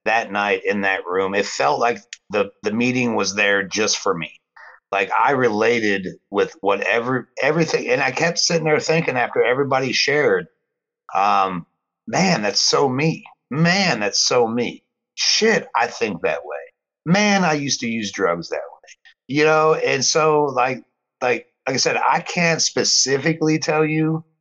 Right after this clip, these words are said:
a detail of what was said, but I can tell you how I felt. And that, just like this, that, that I finally found that missing piece that I had been looking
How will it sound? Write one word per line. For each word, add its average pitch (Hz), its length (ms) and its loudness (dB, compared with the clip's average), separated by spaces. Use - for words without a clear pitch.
a 95 140 0
detail 143 760 2
of 92 160 2
what 117 400 0
was 147 200 2
said, 147 460 0
but 98 120 0
I 101 120 0
can 101 160 -6
tell 120 200 -2
you 113 140 -2
how 101 300 2
I 95 40 -2
felt. 73 340 -8
And 82 220 -8
that, 98 300 -2
just 104 280 0
like 95 200 -2
this, 90 200 -4
that, 92 260 -2
that 196 140 0
I 202 140 2
finally 156 640 2
found 131 380 -2
that 110 160 -2
missing 110 400 -2
piece 104 400 -2
that 92 120 -2
I 95 240 0
had 85 320 -4
been 95 200 -2
looking 90 380 -4